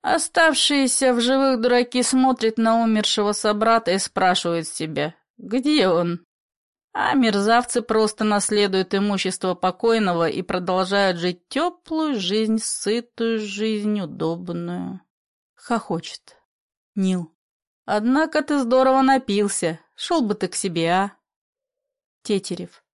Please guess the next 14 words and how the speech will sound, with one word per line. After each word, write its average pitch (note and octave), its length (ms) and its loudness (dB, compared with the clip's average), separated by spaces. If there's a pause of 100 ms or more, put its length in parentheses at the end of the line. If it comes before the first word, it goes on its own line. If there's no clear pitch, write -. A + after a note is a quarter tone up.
(380)
Укажи, F3 720 -2 (260)
где G#3 340 0
это? D#3+ 500 -4 (1080)
Нил. G3 400 0 (180)
Ну B3+ 200 0
не C#4 160 4
дури. G3+ 500 0 (400)
Хочешь, D#4 420 0
отведу? F3 500 -2 (1000)
Тетерев. F3+ 600 -6 (580)
Меня, A3 480 2
брат, G3+ 520 0
не G3 180 0
отведешь. F3+ 800 -4